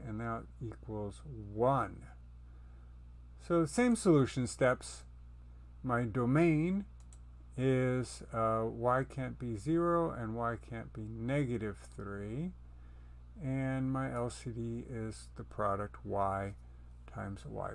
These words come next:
plus three. So let's go ahead and multiply every term by y times y plus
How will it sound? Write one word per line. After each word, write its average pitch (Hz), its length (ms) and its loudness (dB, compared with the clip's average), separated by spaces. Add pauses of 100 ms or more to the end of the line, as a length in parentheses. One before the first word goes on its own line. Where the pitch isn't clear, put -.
plus 160 520 0
three. - 320 -12
So - 200 -12
let's 143 120 -10
go - 140 -10
ahead 113 180 -6
and 104 80 -4
multiply 101 560 -4 (120)
every 117 460 2
term 156 560 -2 (420)
by 120 200 0
y 117 400 4 (840)
times 117 300 -8
y 120 240 -2
plus 120 340 -8